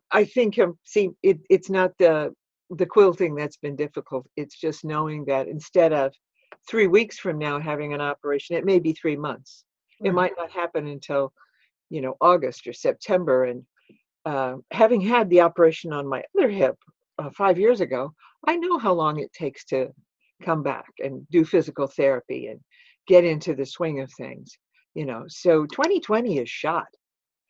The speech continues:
Speaker 2: Mm-hmm.
Speaker 1: <laughs> I need to think ahead to twenty twenty-one.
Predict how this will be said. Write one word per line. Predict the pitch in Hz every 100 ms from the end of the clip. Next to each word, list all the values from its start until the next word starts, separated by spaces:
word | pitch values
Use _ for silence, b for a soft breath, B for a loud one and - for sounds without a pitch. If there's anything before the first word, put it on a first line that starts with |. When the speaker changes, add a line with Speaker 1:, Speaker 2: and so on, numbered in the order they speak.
| -
Speaker 2:
Mm-hmm. | 202 190 - 175 170
Speaker 1:
<laughs> | 381 - 277 _ _ _ _ _ 185
I |
need | 185 226 -
to | 196
think | 208 180
ahead | 202 185 185 156
to | 143
twenty | - 160 151 143
twenty-one. | - 143 135 139 175 127 117